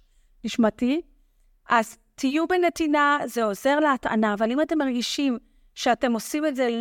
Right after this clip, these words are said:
לא מהמקום הנכון, בלי קשר למלחמה בכלל,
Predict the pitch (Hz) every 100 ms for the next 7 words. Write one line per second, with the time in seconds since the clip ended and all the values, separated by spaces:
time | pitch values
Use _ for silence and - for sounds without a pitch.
0 | 240 240 247 294 320 320 311 311 311 294
1 | 277 277 240 240 330 508 - 403 359 330
2 | - 311 262 220 - 277 294 214